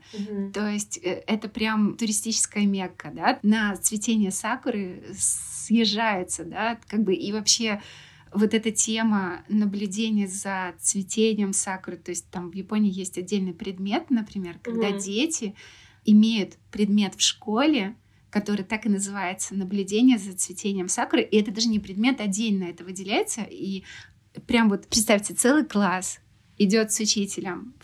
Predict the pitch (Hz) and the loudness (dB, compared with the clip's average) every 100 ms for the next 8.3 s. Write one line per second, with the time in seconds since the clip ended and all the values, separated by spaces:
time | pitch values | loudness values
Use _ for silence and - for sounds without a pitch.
0 | - 185 175 - - 180 247 330 - _ | -12 -10 -4 0 0 4 2 2 -10 _
1 | _ - 202 190 196 185 202 185 180 - | _ 4 4 4 0 -2 0 -2 -4 -12
2 | _ _ - 190 208 208 - 220 175 - | _ _ 0 6 6 6 2 2 2 -2
3 | - 226 - - 208 214 196 185 - 220 | -4 -4 -4 -8 -4 -2 -2 -4 -2 -2
4 | 202 196 202 185 202 - - - - 190 | -2 -4 -6 -6 -10 -14 -20 -20 -10 -2
5 | 190 208 - 214 196 - 208 196 190 190 | 0 0 0 0 0 2 0 2 -4 -2
6 | 214 330 330 - _ - - 208 208 196 | 0 2 0 -2 _ 0 2 2 0 0
7 | 202 180 190 185 190 254 226 208 202 - | 0 -2 -4 -2 0 0 -2 -10 -12 -6
8 | 180 175 185 | -6 -6 -8